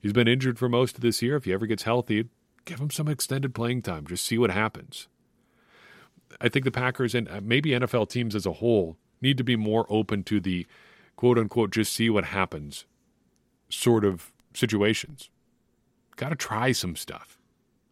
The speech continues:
You don't break out of the funk unless you take some bigger swings. If you just continue to try to be good enough or just get by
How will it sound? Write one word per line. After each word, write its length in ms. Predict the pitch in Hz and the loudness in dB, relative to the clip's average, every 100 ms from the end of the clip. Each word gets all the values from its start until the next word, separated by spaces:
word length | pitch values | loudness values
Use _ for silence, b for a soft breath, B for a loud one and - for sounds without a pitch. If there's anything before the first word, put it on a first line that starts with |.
| _ _ _ _ _ _ _ - | _ _ _ _ _ _ _ 0
You 140 | 117 | 2
don't 400 | 107 123 139 117 _ _ _ _ _ | 4 2 2 -2 _ _ _ _ _
break 520 | 104 95 98 110 123 | -14 -6 2 4 4
out 220 | 107 101 107 | 2 2 2
of 160 | 85 | -2
the 80 | - | -6
funk 460 | - 107 92 - - _ _ _ b b b b b b | -2 0 0 -4 -16 _ _ _ b b b b b b
unless 260 | 107 113 113 | 0 0 0
you 80 | 113 | 0
take 220 | 113 110 | 0 0
some 140 | 101 | -2
bigger 260 | 90 104 98 | 0 2 2
swings. 640 | - 92 80 69 - - - b b b b b - | -2 -6 -8 -10 -16 -18 -18 b b b b b -4
If 160 | 98 | 0
you 60 | 110 | 0
just 260 | 123 127 _ _ _ - | 0 -4 _ _ _ -4
continue 460 | 117 107 127 127 | -2 0 0 2
to 120 | 113 | 0
try 220 | 101 110 110 | 0 0 0
to 60 | |
be 120 | 101 | -2
good 280 | 90 98 110 | -2 2 2
enough 460 | 101 95 107 - - b b b b b | 2 0 -2 -4 -20 b b b b b
or 120 | 98 | -6
just 240 | 90 107 - | 0 0 2
get 160 | 107 | 0
by 400 | - 92 101 120 | 2 2 2 0